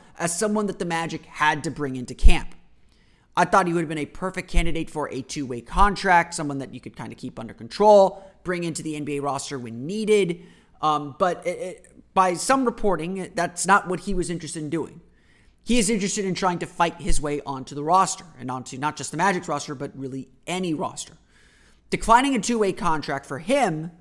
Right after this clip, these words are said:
or really for any player, is a risk, but gives them flexibility. Signing what is believed to be and what is reported to be an Exhibit ten contract,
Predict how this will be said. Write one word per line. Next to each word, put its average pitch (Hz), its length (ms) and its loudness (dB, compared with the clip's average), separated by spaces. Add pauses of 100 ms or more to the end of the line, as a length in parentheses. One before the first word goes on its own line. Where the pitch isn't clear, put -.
(220)
or - 120 -12
really 131 200 -8
for 135 160 -14
any 190 220 0
player, 127 420 -10 (880)
is 233 160 4
a 277 80 4
risk, 208 440 -2 (1300)
but 170 160 0
gives 214 240 2
them 220 160 2
flexibility. 170 720 -4 (880)
Signing 240 540 2
what 220 140 4
is 196 120 2
believed 190 360 4
to 208 80 -2
be 175 200 -2
and 165 140 -4
what 151 80 0
is 147 140 -4
reported 202 380 4
to 170 60 -6
be 156 160 -4
an 139 60 -6
Exhibit 147 460 -2
ten 165 240 12
contract, - 580 2